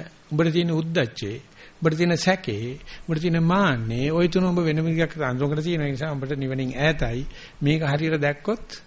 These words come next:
නීවරණ විදියට වෙස්මුණ ගලවලා, ඉතින් ඒ දැක්කා, ඒ වගේ මේක කියනකොට ඒක, ඒක අහනකොට රහත් වෙනවා.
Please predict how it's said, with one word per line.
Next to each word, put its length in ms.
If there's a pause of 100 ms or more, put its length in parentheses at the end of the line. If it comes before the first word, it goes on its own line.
(240)
නීවරණ 520
විදියට 360 (1700)
වෙස්මුණ 380
ගලවලා, 540 (720)
ඉතින් 240
ඒ 100
දැක්කා, 380
ඒ 160
වගේ 300
මේක 280
කියනකොට 520
ඒක, 260 (160)
ඒක 220
අහනකොට 400
රහත් 300
වෙනවා. 180